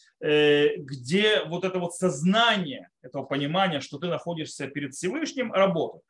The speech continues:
Мы на прошлом уроке, как я сказал, разобрали первый круг, имеется в виду само осознание понимания встречи со Всевышним,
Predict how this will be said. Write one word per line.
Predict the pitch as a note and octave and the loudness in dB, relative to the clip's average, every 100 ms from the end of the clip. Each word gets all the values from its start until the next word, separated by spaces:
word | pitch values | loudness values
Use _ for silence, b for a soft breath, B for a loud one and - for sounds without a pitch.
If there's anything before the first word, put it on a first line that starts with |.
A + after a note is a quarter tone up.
| B B | B B
Мы | C4 | 2
на | C4 | 2
прошлом | A#3 G3+ G3 G3 | 2 0 0 0
уроке, | G3 F#3+ | 0 -2
как | D3+ | -6
я | |
сказал, | D#3 E3 D#3 D3 | -8 -2 0 0
разобрали | D3+ D3+ D#3 C#3 F3+ D#3+ D3 - | -2 -6 -6 0 2 2 0 -2
первый | C#3 A2+ B2 | -2 -2 -6
круг, | E3 G3 F3 | -2 -2 -2
имеется | E3 D#3+ D3+ | -6 -6 -8
в | C#3 | -6
виду | D3 C#3 F#3 D#3+ - B B B | -6 0 2 2 -2 B B B
само | - - F#3+ G#3 A#3 - | -4 2 4 6 4 2
осознание | F#3+ F#3 F#3+ D3 E3 G3+ F#3+ E3 - | -2 -2 -2 -2 -4 -2 -2 -2 -4
понимания | D#3+ D#3 D#3 D#3+ F#3 F3 D3+ C3+ | -4 -4 -2 0 2 2 0 -6
встречи | - E3 E3 | -6 -8 -6
со | D3+ | -8
Всевышним, | C3+ C3+ A#2+ G2+ - C3+ F#3+ | -8 -8 -8 -8 -10 -8 -8